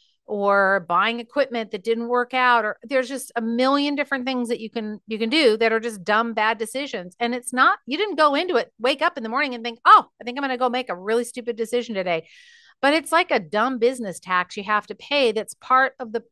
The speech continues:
learning process. And what this book, The Road Less Stupid, is he just talks about lessons and insights about how to avoid common pitfalls and mistakes in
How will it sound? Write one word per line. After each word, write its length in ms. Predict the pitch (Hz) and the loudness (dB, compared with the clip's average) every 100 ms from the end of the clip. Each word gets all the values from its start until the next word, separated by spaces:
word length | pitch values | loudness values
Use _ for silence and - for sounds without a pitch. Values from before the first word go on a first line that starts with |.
| - | -14
learning 640 | 208 202 196 220 220 214 | -10 -6 0 0 0 -4
process. 640 | 185 208 190 - 185 - | 2 4 4 0 -12 -10
And 120 | 214 208 | -6 0
what 200 | 311 339 | 2 4
this 180 | 262 | 0
book, 400 | - 294 285 190 - _ _ - | 0 2 4 2 -2 _ _ -10
The 60 | 214 | 0
Road 260 | 240 262 | 2 2
Less 200 | 247 226 | -2 -4
Stupid, 480 | - 277 311 190 190 - _ _ | -8 -10 -4 -4 -4 -8 _ _
is 240 | 262 269 269 | -4 -4 -6
he 160 | 233 | -8
just 280 | 302 403 - | -4 -4 -2
talks 400 | - 269 427 - | 4 4 4 -2
about 400 | 196 185 180 208 - _ _ | -2 2 2 2 -4 _ _
lessons 760 | 226 247 339 - 302 269 262 247 - | -4 0 0 -4 -12 -10 -10 -10 -10
and 180 | 190 - | -10 -6
insights 800 | 262 330 311 196 170 175 - - | -6 -6 -4 -2 -2 -2 -8 -8
about 340 | 233 220 220 - | -2 2 2 2
how 340 | - 254 262 | -2 0 0
to 160 | 277 269 | -2 -6
avoid 460 | 233 208 196 190 185 | -6 -4 -4 -4 -10
common 720 | - - 269 285 285 294 277 | -18 -4 -2 0 -2 -6 -10
pitfalls 760 | - 277 - - 208 190 196 185 | -2 -2 -2 -2 2 2 0 -6
and 220 | 208 202 | -10 -10
mistakes 680 | 202 - - 247 202 - - | -10 -8 -2 0 -2 -8 -10
in 360 | 240 226 226 | -4 -2 -2